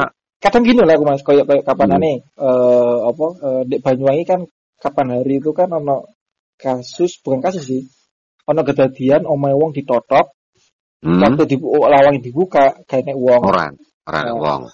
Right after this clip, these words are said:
Speaker 1: Hmm, ya, aku marah
Speaker 2: Uh.
Speaker 1: ruame iku.
Speaker 2: Ruame ini Banyuwangi. Aku sampai pegel aku ini. Aku di, ning
Speaker 1: Loh.
Speaker 2: W A grup e bojoku, centang-centing, centang masalah kuwi tok. Tapi pikir-pikir maneh.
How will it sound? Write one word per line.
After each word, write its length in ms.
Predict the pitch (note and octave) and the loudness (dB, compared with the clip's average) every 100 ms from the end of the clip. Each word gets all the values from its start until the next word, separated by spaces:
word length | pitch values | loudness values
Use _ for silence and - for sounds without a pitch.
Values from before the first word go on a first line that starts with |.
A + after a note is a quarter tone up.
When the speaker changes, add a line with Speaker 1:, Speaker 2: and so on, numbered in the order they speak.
| - | -20
Speaker 1:
Hmm, 240 | - C#3+ A#1+ A#1 | -20 -18 -18 -8
ya, 200 | D#2 C#2 A#1+ A#1+ | -4 -4 -6 -6
aku 240 | E2+ F#2 | -2 -2
marah 360 | F2 F#2 - D#4+ | 0 2 4 4
Speaker 2:
Uh. 40 | |
Speaker 1:
ruame 360 | F#2+ F#2+ G#2 C#3 | 2 -2 -2 -10
iku. 240 | E3+ D#3 - | -16 -18 -12
Speaker 2:
Ruame 500 | D#3 D3+ G#3+ G3 A3+ A#3+ | -6 0 4 4 6 6
ini 160 | B3 | 6
Banyuwangi. 520 | F#3+ F#3 A3 A3+ G3 D3+ - _ _ _ | 6 6 4 4 2 0 -6 _ _ _
Aku 200 | G#3+ G#3+ | 0 2
sampai 240 | G#3+ A3 G#3+ | 2 2 0
pegel 440 | A3 G#3+ - G#3 | 2 0 4 6
aku 160 | D#3+ C#3+ | 6 6
ini. 160 | C#3 C3 C3+ _ _ _ - | 4 0 -6 _ _ _ -2
Aku 40 | |
di, 80 | A3 | 2
ning 480 | F#3 F3+ F#3+ F#3 F#3 | 2 2 2 2 4
Speaker 1:
Loh. 80 | D#3 | 4
Speaker 2:
W 80 | D#3+ | 4
A 80 | |
grup 240 | D#3 D#3 E3 | 4 0 2
e 80 | D#3 | 2
bojoku, 320 | D3 D#3 G#3 | 0 0 0
centang-centing, 560 | A#3+ B3+ A3+ A#3 A#3 | 0 0 0 0 0
centang 240 | A#3 A#3+ A#3+ A#3+ | 2 2 2 2
masalah 440 | A3 A#3 A#3 A#3+ A#3 | 0 0 2 2 2
kuwi 200 | B3 B3 | 2 2
tok. 240 | D#3+ D#3 - _ _ _ _ - - - - - - - - - - - - - | 2 2 -2 _ _ _ _ -20 -20 -20 -20 -20 -20 -20 -20 -20 -20 -20 -20 -10
Tapi 160 | G#3 | 0
pikir-pikir 320 | B3+ B3 B3 A#3+ | 2 2 2 2
maneh. 480 | B3 B3 A3 F#3+ | 2 2 2 -2